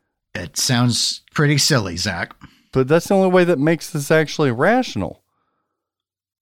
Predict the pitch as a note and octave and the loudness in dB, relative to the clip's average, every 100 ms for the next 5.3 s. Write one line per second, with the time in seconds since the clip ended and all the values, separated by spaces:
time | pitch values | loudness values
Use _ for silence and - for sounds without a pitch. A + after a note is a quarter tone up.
0 | _ - C#3+ F3 F3+ - B3 A3 F3 D3 | _ -10 -4 -2 0 2 2 4 2 2
1 | D3 A#2+ G#2+ - - _ _ - A2 A2+ | 2 2 -2 -6 -18 _ _ -6 -2 2
2 | G#2+ G2 F#2 F#2 F2 F#2+ F2 - - D#3+ | 2 0 -4 -2 -2 -2 -4 -8 -4 -2
3 | A#3 A3+ - A2+ F#2 D2+ - G3+ B3+ B3+ | 2 0 0 -2 -4 -8 -4 2 2 2
4 | A#3 C3 C4+ C4+ - C4 G#3+ G3+ - B2 | 4 4 4 4 4 4 2 4 4 4
5 | A2 F#2+ | 0 -2